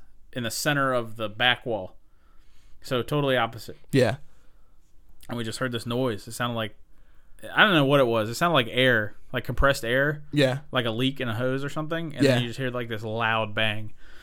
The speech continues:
Speaker 1: So we freaked the hell out. We all ran over there, and we thought it was, um, you know, Rob Niebling?
Speaker 2: Yep.
Speaker 1: We thought it was, 'cause it, his car was right across from that S two thousand.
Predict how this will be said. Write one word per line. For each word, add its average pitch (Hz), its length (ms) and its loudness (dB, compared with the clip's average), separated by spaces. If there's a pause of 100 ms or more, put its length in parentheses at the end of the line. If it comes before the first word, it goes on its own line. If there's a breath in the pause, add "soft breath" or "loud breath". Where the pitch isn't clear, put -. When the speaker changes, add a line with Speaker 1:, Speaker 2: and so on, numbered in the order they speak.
(340 soft breath)
Speaker 1:
So 123 140 -2
we 156 140 4
freaked - 560 -4
the - 60 2
hell 123 180 4
out. 131 200 6
We 135 100 2
all 139 220 4
ran 135 200 4
over 135 200 4
there, 131 160 6
and 127 100 2
we 123 80 0
thought 175 200 2
it 156 60 2
was, 131 200 0
um, 110 400 -4 (680)
you 147 100 -4
know, 170 140 0
Rob 131 580 2
Niebling? 135 560 -2 (240)
Speaker 2:
Yep. - 320 8 (640)
Speaker 1:
We 131 100 0
thought 202 420 4
it 131 100 -2
was, 113 180 -6
'cause 151 160 0
it, 151 220 0
his 196 180 0
car 170 200 2
was 120 120 0
right 135 160 2
across 175 300 2
from 147 100 -4
that 120 160 -2
S 113 120 -6
two 120 60 -10
thousand. 117 440 -4